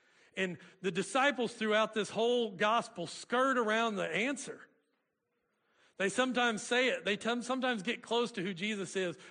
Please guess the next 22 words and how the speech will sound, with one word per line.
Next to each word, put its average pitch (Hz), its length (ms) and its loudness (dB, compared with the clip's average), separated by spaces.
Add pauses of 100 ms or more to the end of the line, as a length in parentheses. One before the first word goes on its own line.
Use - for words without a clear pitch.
But 190 140 -2
the 190 80 -2
one 240 640 0 (240)
guy 143 540 0 (200)
who 208 120 -2
makes 202 320 0
the 190 180 -12
ultimate 240 540 0
statement 202 540 -2
of 175 160 -8
faith 185 420 -2 (340)
and 156 140 -10
proclaims 214 540 -2
who 202 100 -2
Jesus 180 500 -6
is, 151 460 -4 (380)
is - 200 -14
Thomas. - 640 -10 (680)
Because - 260 -8
he 240 160 0
proclaims, 156 640 -4
"My 147 220 -6